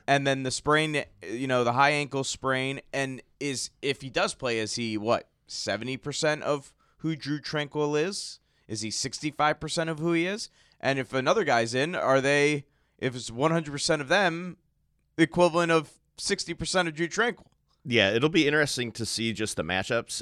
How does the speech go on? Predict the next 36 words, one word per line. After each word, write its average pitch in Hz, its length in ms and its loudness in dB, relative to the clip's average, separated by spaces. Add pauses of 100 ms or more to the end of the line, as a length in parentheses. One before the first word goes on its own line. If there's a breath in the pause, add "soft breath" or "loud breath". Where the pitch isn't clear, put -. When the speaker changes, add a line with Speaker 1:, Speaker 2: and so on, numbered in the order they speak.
Speaker 2:
Um, 85 260 -2
I 80 60 -12
think 87 220 -10
you 107 60 -2
and 95 100 -2
I 95 80 0
talked, 92 320 -4
like, 90 220 -4
if 87 260 -12
certain 123 300 -4
personnel 110 420 0
groups 101 260 -4
are 90 120 0
out 95 260 -2
there 95 500 0
and 85 460 -8
they're 87 220 -6
gonna 87 100 -6
be 80 140 -6
passing 92 420 -2
more, 92 240 -4
then 82 140 -4
maybe 87 240 -4
you 85 80 -6
can 82 160 -14
sneak 85 260 -10
a 82 60 -8
nickel 87 360 -6
in 87 200 -6
and 73 180 -10 (460 loud breath)
get 101 180 -2
by. 87 300 4
But, 82 340 -2
um, 73 500 -6
yeah, 92 340 2
it's, 101 260 -2